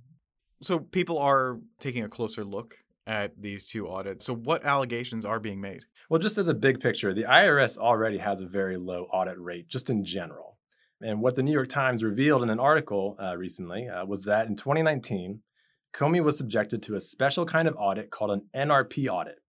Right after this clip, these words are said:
Speaker 2: That was of his twenty seventeen tax return, which you'll remember was the same year that he was fired. So that already kinda seems pretty wild by itself, right? And then, two years later,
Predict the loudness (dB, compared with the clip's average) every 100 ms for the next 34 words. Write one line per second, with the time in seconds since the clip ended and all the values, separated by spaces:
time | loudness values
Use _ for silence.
0 | _ _ -10 -8 -6 -6 -8 -10 -6 -4
1 | -4 -4 -4 -4 -2 0 0 -2 -6 -10
2 | -10 -12 -12 -14 -12 -10 0 2 2 2
3 | -2 -6 -20 -16 -6 -4 -2 0 2 4
4 | 4 4 2 0 -4 -2 6 8 8 2
5 | -10 -4 6 8 8 4 -14 -2 2 6
6 | 6 4 4 2 2 -2 -4 -2 0 6
7 | 6 6 2 -4 -4 -4 -4 -2 -2 -2
8 | -6 _ _ -20 -20 _ 0 8 8 8
9 | 2 0 0 4 4 4 2